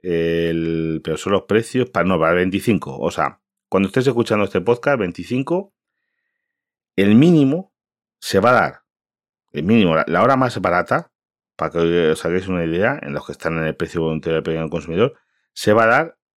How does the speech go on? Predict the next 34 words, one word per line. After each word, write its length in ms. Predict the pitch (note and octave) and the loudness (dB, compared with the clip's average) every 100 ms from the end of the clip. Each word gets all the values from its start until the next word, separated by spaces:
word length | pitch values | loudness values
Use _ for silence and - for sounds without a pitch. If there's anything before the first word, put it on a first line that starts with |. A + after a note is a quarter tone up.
| - | -2
de 300 | F#2+ F#2+ F2+ | 0 2 2
cuatro 320 | A2 C3+ A#2 | 2 2 0
a 40 | |
cinco 400 | F#2 C#3 C3+ G#2+ | 0 2 2 2
de 80 | A2+ | 2
la 140 | A#2+ F#2 | 2 0
tarde 440 | G#2 A#2 C3 - - | -2 -2 -6 -8 -4
y 120 | F#2 | 0
va 80 | G2+ | 0
a 40 | |
ser 240 | - B2+ | -2 -4
treinta 380 | - G2 F#2 - | -4 -2 -2 -2
y 60 | E2 | -6
siete 320 | - G#2+ F#2 | -6 -6 -6
céntimos. 600 | - F2 D#2+ - - _ _ _ _ _ _ _ _ _ _ _ _ - | -6 -10 -10 -14 -20 _ _ _ _ _ _ _ _ _ _ _ _ -6
Y 80 | G2+ | 0
la 160 | D#2 | 2
hora 140 | A#2 D#3+ | 2 2
más 240 | C3+ - | 0 -4
cara 440 | - C3 G2+ A2+ _ _ _ _ _ F#2 | -2 0 0 -4 _ _ _ _ _ -2
va 60 | G#2+ | 0
a 60 | |
ser 280 | - F#2+ C2+ | 2 0 0
de 160 | C#2 C#2+ | -6 -4
cuatro 500 | - B2 A#2+ C#2+ - | 0 0 0 -8 -12
a 40 | |
cinco 380 | - G#2 B2 B2 | -6 -2 2 4
de 60 | |
la 100 | A2+ | 4
mañana 580 | G#2 F#2 F#2 G2 A#2+ - - | 0 -2 -2 -2 -4 -6 -8
y 100 | F#2 | -6
son 300 | - A2 A#2+ | 0 0 0
sesenta 500 | F#2 - G#2 G2+ E2 | -4 -4 -4 -2 -4
céntimos. 580 | - F#2+ F2 E2+ E2+ | -4 -6 -6 -14 -20